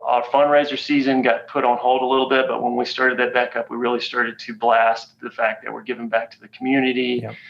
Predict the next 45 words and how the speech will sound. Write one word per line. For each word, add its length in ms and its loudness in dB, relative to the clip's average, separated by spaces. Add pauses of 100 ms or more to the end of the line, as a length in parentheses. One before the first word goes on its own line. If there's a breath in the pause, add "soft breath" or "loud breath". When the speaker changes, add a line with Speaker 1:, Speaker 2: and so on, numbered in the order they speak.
(460 loud breath)
Speaker 1:
And 260 -6
it 80 -6
was 140 -14
funny, 340 0
even 160 0
our 120 2
fundraisers, 580 0
people 200 0
were 120 0
giving 360 -2
more 320 4
cash 340 0
donations 580 -4
than 140 -10
they 160 -2
ever 180 2
have 280 2
in 120 -6
years 240 -4
past. 640 -2
Speaker 2:
Hmm. 140 -6 (280 loud breath)
Speaker 1:
So 380 0
I 180 2
think 240 0
people 300 -2
really 260 4
appreciated 640 0
seeing 280 -2
that 180 0
positive 520 0
message, 720 -2 (100)
but 120 -4
then 140 -2
they 100 -2
also 280 2
see 200 -4
a 40 -4
message 680 -4
to 320 -8 (300)
come 200 0
in 140 0
and 120 -4
wash 280 0
your 80 -14
car. 440 -2